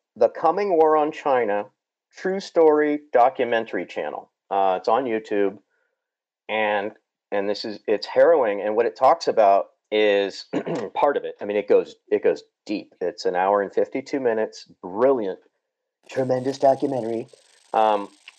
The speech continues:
but they go into the fact that the Bikini Islands, the Marshall Islands,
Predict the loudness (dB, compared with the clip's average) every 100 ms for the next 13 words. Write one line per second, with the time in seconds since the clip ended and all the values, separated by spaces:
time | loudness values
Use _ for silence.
0 | _ -6 2 2 2 2 2 4 4 4
1 | -4 -2 -2 2 2 2 -2 -4 -2 -2
2 | -2 -4 -4 0 2 4 4 2 -2 -4
3 | -12 -6 -2 2 2 2 2 4 6 4
4 | 2 -2 -6